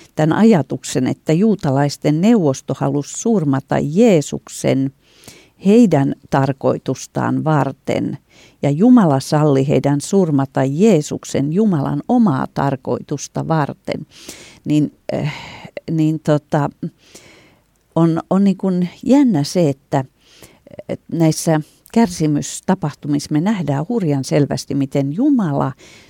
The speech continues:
toteuttaa oman suunnitelmansa ihmisten pahuudenkin välityksellä. Eli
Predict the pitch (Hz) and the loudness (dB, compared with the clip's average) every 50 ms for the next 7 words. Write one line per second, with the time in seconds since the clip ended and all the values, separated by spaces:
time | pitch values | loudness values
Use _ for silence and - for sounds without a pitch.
0 | _ _ _ - 202 196 - - 160 139 147 147 - _ _ - 143 135 - - | _ _ _ 0 0 0 0 2 0 2 0 0 -6 _ _ -4 -2 -2 -2 -2
1 | - 202 220 220 185 156 151 139 135 131 - - - 185 180 160 143 135 147 147 | -2 0 2 2 2 2 0 0 -2 -6 -8 -6 -2 -2 0 0 0 0 -2 -4
2 | - - 151 143 139 147 143 143 147 143 143 143 - - - 151 151 131 - _ | -4 -4 -4 -2 -2 -2 -4 -4 -4 -6 -6 -6 -8 -8 -6 -4 -4 -4 -4 _
3 | _ _ - - - - - - _ _ _ - 220 247 262 - - 147 139 135 | _ _ -20 -20 -20 -20 -20 -20 _ _ _ -2 -2 -2 -2 -2 -4 -4 -4 -4
4 | 143 - - - _ - 135 139 139 139 139 - _ - - 226 214 - - - | -4 -6 -8 -8 _ -2 -2 0 0 -2 -4 -6 _ -6 -6 -6 -6 -6 -6 -4
5 | 139 131 135 143 - - 131 143 143 - - - - - - - - 135 131 - | -4 -2 -2 -2 -2 -2 -2 -2 -4 -6 -8 -8 -8 -8 -8 -6 -4 -2 -2 -2
6 | - - - - - - _ - - - - - 170 170 - - - _ _ - | -4 -6 -10 -14 -18 -16 _ -16 -16 -16 -16 -16 -20 -20 -20 -20 -20 _ _ -20
7 | - - - - - _ - 160 160 151 156 156 | -20 -20 -20 -20 -20 _ 0 2 4 4 4 4